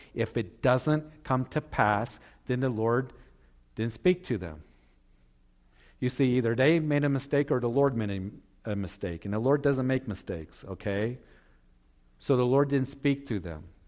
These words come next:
And the reason I'm saying that again is because over the years, I've heard some, "Thus saith the Lord," and they'll predict something in a predictive kind of way, and it doesn't come to pass. Well, what happened? "Well, you know,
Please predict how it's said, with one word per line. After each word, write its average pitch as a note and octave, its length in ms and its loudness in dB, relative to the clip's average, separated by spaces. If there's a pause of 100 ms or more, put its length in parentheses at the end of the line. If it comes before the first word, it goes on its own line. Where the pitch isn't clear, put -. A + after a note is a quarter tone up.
(160)
And G#2+ 100 -2
the A2 60 -2
reason C#3+ 360 4
I'm B2+ 140 0
saying C3 260 0
that B2 160 2
again C3 360 2
is A2+ 160 -4
because A2+ 520 -2
over A2+ 200 -2
the G#2+ 80 -2
years, B2 420 4 (340)
I've A2+ 200 2
heard B2 340 0
some, A2+ 440 -2 (200)
"Thus B2+ 220 2
saith C3 300 0
the A#2 60 -4
Lord," B2+ 440 4
and A#2 160 -4
they'll A2 80 -2
predict B2 420 0
something A2+ 540 -2
in G#2 100 -2
a G#2 80 -2
predictive A#2 600 -2
kind A2+ 260 -2
of G#2 80 -2
way, A#2+ 400 2 (260)
and A2+ 80 -2
it A2+ 120 0
doesn't B2+ 260 0
come A2+ 220 -2
to G#2+ 60 -4
pass. G2+ 520 -2
Well, A2+ 160 0
what B2 160 0
happened? A2+ 320 -2 (240)
"Well, F#3 460 -2
you D#3 100 -2
know, C#3 420 -4